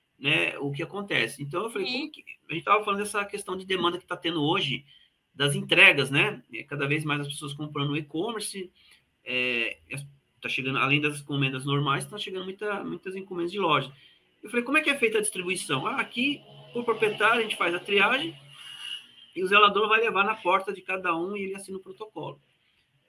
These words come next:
Speaker 1: E eu falei, "Mas o inquilino?" "Não, inquilino não, inquilino tem que passar aqui e, e retirar."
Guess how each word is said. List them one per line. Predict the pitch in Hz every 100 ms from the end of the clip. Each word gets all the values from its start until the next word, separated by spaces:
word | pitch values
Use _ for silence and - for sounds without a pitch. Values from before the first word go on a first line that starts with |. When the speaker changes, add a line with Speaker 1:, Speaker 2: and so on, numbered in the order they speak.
| _ _ _ _ -
Speaker 1:
E |
eu | 170
falei, | 208 190
"Mas | 202 233
o |
inquilino?" | 254 240 160 147
"Não, | 160
inquilino | 151 151 175 214
não, | 160
inquilino | 139 127 139
tem | 165
que | -
passar | 277 - -
aqui | 139 147 196 339 _
e, | 160 175 165 165 151 143 147
e |
retirar." | 175 - 214 147 -